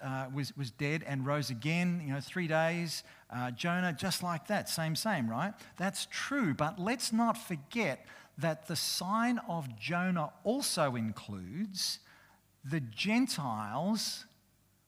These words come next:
turning to God for mercy.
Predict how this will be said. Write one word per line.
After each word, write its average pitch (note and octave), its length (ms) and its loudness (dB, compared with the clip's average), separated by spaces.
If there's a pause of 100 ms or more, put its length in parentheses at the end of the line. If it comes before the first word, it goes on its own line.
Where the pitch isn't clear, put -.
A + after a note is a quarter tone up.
(260)
turning D3+ 800 0 (800)
to C#3+ 160 -6
God C3 460 -4
for C3+ 280 -4
mercy. C3+ 680 -2